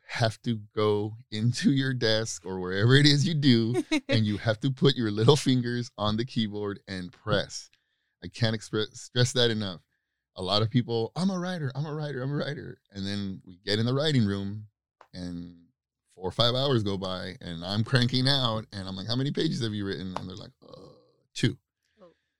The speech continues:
Speaker 1: And it's like, I get it. It's hard, it's tough, but if you, if you're not the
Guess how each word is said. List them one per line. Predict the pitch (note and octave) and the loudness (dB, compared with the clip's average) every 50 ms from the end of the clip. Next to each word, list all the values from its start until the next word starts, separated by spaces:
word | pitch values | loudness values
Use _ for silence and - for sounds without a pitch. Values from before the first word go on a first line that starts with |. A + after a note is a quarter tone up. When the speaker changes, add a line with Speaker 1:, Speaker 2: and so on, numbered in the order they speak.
| _ _ _ - | _ _ _ -4
Speaker 1:
And | G#2+ G#2+ G#2 G2+ F#2+ | -4 -2 -2 -4 -6
it's | - F#2+ G2 - | -8 -12 -10 -4
like, | A2 G2 - - - | -2 -2 -2 -2 -2
I | G#2+ A2+ | 0 0
get | A2 B2 C#3 B2 G#2 | 2 4 4 4 4
it. | F2 - _ - | 0 -6 _ -12
It's | G2+ G2+ - - | -12 -12 -12 -12
hard, | - - - A#2+ A#2 G#2+ A2 A#2+ C3 B2+ - | -14 -2 2 4 4 6 4 4 0 -2 -4
it's | G2 G#2 F#2+ - - | -6 -6 -6 -8 -12
tough, | - - A2 G2+ F#2+ F#2 F#2+ - _ _ _ G2+ G2+ - | -6 -4 -2 0 0 -2 -4 -10 _ _ _ _ _ -6
but | A2 A2 G#2 F#2 D#2+ - _ _ _ _ _ _ _ _ - | -2 -2 0 -2 -2 -6 _ _ _ _ _ _ _ _ -12
if | F#2+ F2 - | -12 -6 -4
you, | A2 G2 - - | -6 -6 -6 -8
if | G#2 G2 - | -10 -10 -8
you're | G#2 G2+ G2+ | -8 -8 -6
not | G#2 A2 A#2 - | -6 -6 -6 -8
the | - - | -12 -18